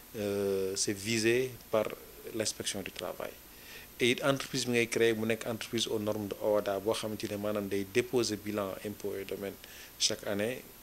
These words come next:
et di am quitus fiscal wala au moins en tout cas mu nekk en règle par rapport aux ins-, aux institutions fiscales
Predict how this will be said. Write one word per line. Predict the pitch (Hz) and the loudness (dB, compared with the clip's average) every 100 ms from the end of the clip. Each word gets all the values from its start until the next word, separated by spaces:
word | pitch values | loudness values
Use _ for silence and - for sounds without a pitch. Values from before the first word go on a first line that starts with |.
| - - | -14 -6
et | 104 98 | -4 -4
di | - 110 | -6 -6
am | 101 | -6
quitus | - 104 | -6 -6
fiscal | - 101 - 110 113 - | -2 0 2 0 -2 -4
wala | 107 104 - | -2 -2 -4
au | 104 | -2
moins | 110 123 | -2 -2
en | 110 | -4
tout | - | -2
cas | 113 104 | 2 2
mu | 101 110 | 2 2
nekk | 120 104 | 2 2
en | 104 104 | -2 2
règle | 110 107 | 2 0
par | - 104 | -2 -2
rapport | 98 107 | 0 0
aux | 104 95 98 | 0 0 0
ins-, | 104 - 104 | 2 2 2
aux | 98 110 | 0 2
institutions | 110 - 107 - 104 92 - - - - - | 2 0 0 0 0 -4 -10 -16 -16 -16 -10
fiscales | - 127 - 110 | 6 6 8 6